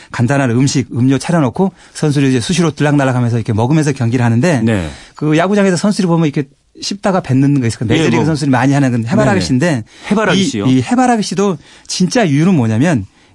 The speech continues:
Speaker 1: 염분 보충을 위한 겁니다. 이게
Speaker 2: 음.
Speaker 1: 해바라기 씨를 갖다가 소금에다가 이렇게 뿌려놓은 건데요. 실제로 먹어보면 굉장히 짜거든요. 그러니까
Speaker 2: 예.
Speaker 1: 이제 그 껍질을 씹어서 껍질을 뱉고 안에 이제 알맹이를 먹지만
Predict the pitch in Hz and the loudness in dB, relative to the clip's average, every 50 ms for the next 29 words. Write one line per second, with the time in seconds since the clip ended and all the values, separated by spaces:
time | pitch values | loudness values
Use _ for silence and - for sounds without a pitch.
0 | _ 131 117 117 117 135 143 208 202 185 190 143 - - 143 120 110 104 101 90 | _ -2 0 2 2 2 2 0 0 0 -2 -2 0 -2 0 0 0 0 -2 -4
1 | 95 95 92 98 123 120 113 117 113 123 110 - - 107 104 107 110 - 214 208 | -4 -4 -2 -2 -2 -2 -2 -2 -2 -2 -2 -2 -4 -4 -2 -2 0 0 2 2
2 | 208 - - 123 123 185 160 156 127 110 139 - - 254 254 247 240 220 202 175 | 2 0 0 0 -2 -2 -2 -4 -4 -4 -6 -2 0 2 2 2 2 2 2 0
3 | 151 135 135 131 220 220 214 190 170 135 131 127 143 190 180 139 113 - _ - | 0 -2 -2 -2 -2 0 0 2 2 2 0 2 2 2 0 0 -2 -6 _ -20
4 | - - - - _ - - - 240 202 147 147 156 180 196 196 190 - - 156 | -20 -20 -20 -20 _ -12 -8 -6 -4 -2 -2 -2 -2 -2 -4 -6 -6 -4 -2 0
5 | 180 220 269 240 196 - 233 196 180 170 143 139 156 175 180 175 _ - 101 98 | 2 2 2 2 0 0 0 -2 0 -2 0 0 0 -2 -2 -6 _ -4 -2 0
6 | 98 98 98 101 104 - 92 80 - - - - _ _ - 196 - - 208 190 | 0 2 2 2 2 0 0 -2 -8 -16 -20 -20 _ _ -6 -4 -2 0 0 0
7 | - - 208 196 185 180 180 151 - - _ _ _ _ - - - - 185 180 | 0 0 0 0 2 0 0 -2 -4 -10 _ _ _ _ -12 -6 -2 -2 -2 0
8 | - 131 - - - 196 208 233 214 - _ - - - - 123 143 151 156 151 | -2 -4 -6 -2 0 0 0 0 -2 -6 _ -20 -10 -4 -2 0 0 2 0 0
9 | 143 139 143 110 120 147 185 202 196 196 185 156 123 104 - - 151 170 175 135 | 0 0 0 0 2 2 2 2 2 2 2 0 -2 -2 -2 -2 0 0 0 -2
10 | 107 | -4